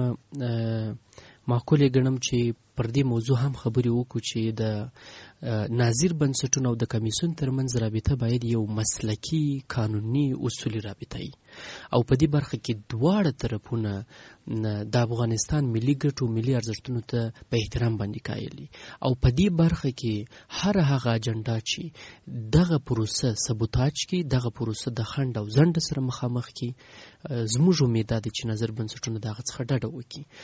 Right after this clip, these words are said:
آه، زه فکر کوم چې ملت هم د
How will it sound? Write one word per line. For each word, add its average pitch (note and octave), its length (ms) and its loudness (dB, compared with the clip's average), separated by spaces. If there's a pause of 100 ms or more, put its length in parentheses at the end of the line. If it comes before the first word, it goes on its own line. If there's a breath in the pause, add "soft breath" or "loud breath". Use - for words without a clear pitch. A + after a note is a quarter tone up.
(320 loud breath)
آه، A#2+ 480 -2 (160)
زه D#3 180 2
فکر D3+ 300 -2
کوم C3+ 200 0
چې B2 200 0
ملت A#2 360 2 (160)
هم A#2+ 440 0 (260)
د C3+ 40 0